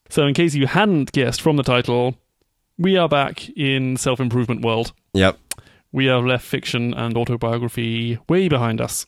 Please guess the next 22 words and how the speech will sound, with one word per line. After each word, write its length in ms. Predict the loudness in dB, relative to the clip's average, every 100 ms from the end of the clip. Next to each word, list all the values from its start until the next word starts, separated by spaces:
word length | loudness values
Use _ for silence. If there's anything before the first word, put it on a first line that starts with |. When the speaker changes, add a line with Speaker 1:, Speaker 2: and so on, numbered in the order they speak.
| _
Speaker 1:
So 260 | 0 2 4
let 120 | 4
me 160 | 2
just 200 | 0 -2
give 140 | 0 2
you 160 | 2 2
a 120 | 2
little 840 | 2 2 2 2 2 0 0 -4 -8 -8
synopsis. 840 | -4 0 2 0 0 0 0 -4 -8 -16 _ -20 _ _
Speaker 2:
Is 80 | 4
that 140 | 6
how 80 | 6
you 100 | 4
pronounce 320 | 2 0 0 -4
it? 120 | -6 -10
Speaker 1:
No. 200 | -8 -8 -12 -2
Oh, 220 | 0 2
there's 120 | 2
so 60 | 2
many 100 | 2
horrible 220 | 4 4
buzzwords. 480 | 2 4 4 2 -2